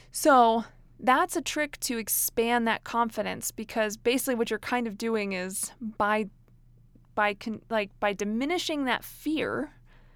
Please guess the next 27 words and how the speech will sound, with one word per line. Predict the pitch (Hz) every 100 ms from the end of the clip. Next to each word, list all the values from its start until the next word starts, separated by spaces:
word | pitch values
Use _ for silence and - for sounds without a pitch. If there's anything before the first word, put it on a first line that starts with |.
| - - - -
you're | 233
giving | 202 226 247 240
the | 226
confidence | 226 202 196 185 -
more | 196 196
room | 180 185 180 175 185 - _ _
to | - 214
spread | - - 180 175
out. | 160 156 - - - - _ -
Um, | 208 202 180 - 233 - - - - -
and | - 233
again, | 208 269 208
just | 202 -
kind | 285 269
of | 269
like | 262
the | 240
first | - 262 -
one, | 208 202
be | 220
silly, | 220 220 214 196 -
it | 226
takes | 330 349
the | 392
pressure | - 427 - 208 120
off, | - - -
right? | - 208 220